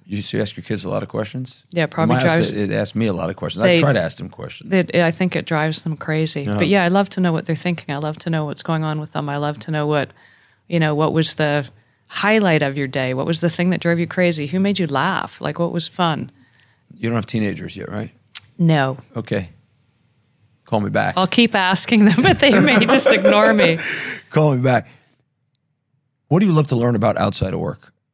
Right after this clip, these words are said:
Speaker 1: Again, if you have time, what's, like, the thing that interests you most?
Speaker 2: I don't know if there's something that interests me most, but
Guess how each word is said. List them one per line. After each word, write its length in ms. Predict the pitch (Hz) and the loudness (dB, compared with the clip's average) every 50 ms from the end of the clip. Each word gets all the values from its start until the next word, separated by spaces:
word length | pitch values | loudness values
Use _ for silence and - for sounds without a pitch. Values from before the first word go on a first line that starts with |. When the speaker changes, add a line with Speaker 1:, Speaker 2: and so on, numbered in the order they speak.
| _ _ _ _ - | _ _ _ _ -4
Speaker 1:
Again, 180 | 104 117 104 | -2 -2 -2
if 160 | 101 95 - 95 | -2 -4 -4 -2
you 80 | 95 | -2
have 160 | 90 - - | -2 -2 -4
time, 320 | - - 85 90 85 - - _ _ | -6 -8 -8 -8 -10 -14 -20 _ _
what's, 200 | - 107 - - | -10 -8 -4 -2
like, 140 | 98 95 - | -2 -2 -2
the 100 | - 92 - - _ - _ - | -4 -6 -6 -8 _ -20 _ -4
thing 140 | 104 104 98 | -4 -2 -2
that 120 | - - - | -4 -4 -6
interests 360 | 107 104 - 90 - - - | -6 -4 -4 -6 -6 -4 -6
you 40 | 82 | -6
most? 420 | 87 87 85 - - - _ _ _ _ _ _ _ _ _ _ _ _ _ _ _ _ _ _ _ | -4 -6 -6 -8 -10 -14 _ _ _ _ _ _ _ _ _ _ _ _ _ _ _ _ _ _ _
Speaker 2:
I 60 | 381 | -12
don't 80 | 453 403 | -2 0
know 60 | 208 | 0
if 100 | - - | 0 0
there's 160 | 165 160 - | -2 -2 0
something 260 | - 165 160 170 165 | -2 -2 -2 -2 -4
that 140 | 156 139 - - | -4 -4 -6 -4
interests 540 | - 165 180 - - 175 160 - - - - | -2 -2 -2 -2 -2 -4 -4 -4 -6 -6 -6
me 160 | 165 147 135 | -6 -8 -8
most, 800 | 139 139 139 156 170 170 143 143 - - 131 - - - - | -12 -16 -4 0 0 2 2 0 -4 -6 -6 -8 -8 -8 -4
but 300 | - 165 151 139 - - | -2 -2 0 0 -2 -4